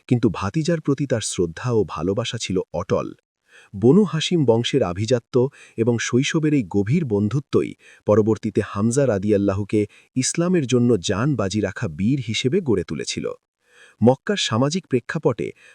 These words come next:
হামজা রাদিয়াল্লাহু ছিলেন এমন এক যুবক, যার এক ডাকে শত শত তলোয়ার কুশমুক্ত হতো। অথচ সেই দোর্দণ্ড প্রতাপশালী বীরটি তার শান্ত ও সৌম্য ভাতিজা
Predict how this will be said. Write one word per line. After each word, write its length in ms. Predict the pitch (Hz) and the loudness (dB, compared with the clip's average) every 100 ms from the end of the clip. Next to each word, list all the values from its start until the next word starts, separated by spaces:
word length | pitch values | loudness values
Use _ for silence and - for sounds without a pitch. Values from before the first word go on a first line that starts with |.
| - | -2
হামজা 320 | 113 131 175 | 2 2 2
রাদিয়াল্লাহু 540 | 156 139 147 139 131 135 | 0 2 2 2 0 0
ছিলেন 280 | - 135 131 - | 2 2 2 -2
এমন 280 | 101 127 175 | -2 0 0
এক 120 | 147 92 | -2 -2
যুবক, 360 | 104 98 - - - - - | 0 0 -2 -8 -20 -18 -2
যার 180 | 123 - 110 | 0 0 -4
এক 200 | 135 139 | -6 -4
ডাকে 280 | 110 107 117 | -6 -4 -4
শত 300 | - - 123 180 | -4 -4 -4 -4
শত 240 | - 143 135 | -4 -2 0
তলোয়ার 360 | 104 98 95 143 | 2 2 2 2
কুশমুক্ত 560 | - 131 - 110 - - | -2 -4 -2 -2 -2 -6
হতো। 300 | 80 - 60 - _ _ _ _ 113 | -8 -8 -10 -12 _ _ _ _ -2
অথচ 220 | 151 175 | 0 0
সেই 260 | 185 180 147 | 0 0 0
দোর্দণ্ড 520 | 101 113 113 139 147 | 2 2 2 0 0
প্রতাপশালী 640 | 147 107 - 131 - 127 107 | 0 -2 -2 -4 -2 0 0
বীরটি 440 | 76 123 147 80 60 - - _ | 2 2 2 -6 -8 -14 -20 _
তার 140 | 110 | -2
শান্ত 440 | - - 107 135 147 143 - | -2 -2 0 2 2 0 0
ও 60 | 110 | -2
সৌম্য 380 | - 104 143 139 | 0 2 4 2
ভাতিজা 480 | 92 104 131 95 | 0 -2 -2 -2